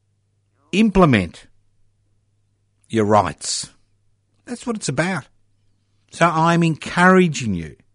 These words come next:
unashamedly encouraging you to join public interest before corporate interests.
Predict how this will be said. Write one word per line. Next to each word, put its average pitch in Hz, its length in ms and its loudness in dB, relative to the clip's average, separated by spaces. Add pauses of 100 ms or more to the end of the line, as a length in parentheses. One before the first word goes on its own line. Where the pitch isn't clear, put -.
(400)
unashamedly 117 1040 0 (400)
encouraging 120 800 -2
you 85 160 -6
to 104 100 -2
join 117 320 0
public 123 500 -4
interest 101 400 -6
before 95 300 -8
corporate 87 460 -10
interests. - 560 -20